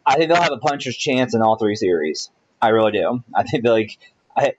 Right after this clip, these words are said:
that's what's crazy is I'm super low on Miami's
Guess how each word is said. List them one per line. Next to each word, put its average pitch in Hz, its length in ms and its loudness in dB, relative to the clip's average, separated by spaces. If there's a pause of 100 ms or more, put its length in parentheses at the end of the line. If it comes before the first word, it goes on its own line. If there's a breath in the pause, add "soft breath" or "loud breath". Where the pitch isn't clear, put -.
(140)
that's 131 160 0
what's 143 160 -2
crazy 120 380 0
is 107 80 0
I'm 117 120 0
super 127 320 0
low 120 260 4
on 110 120 2
Miami's 107 800 -2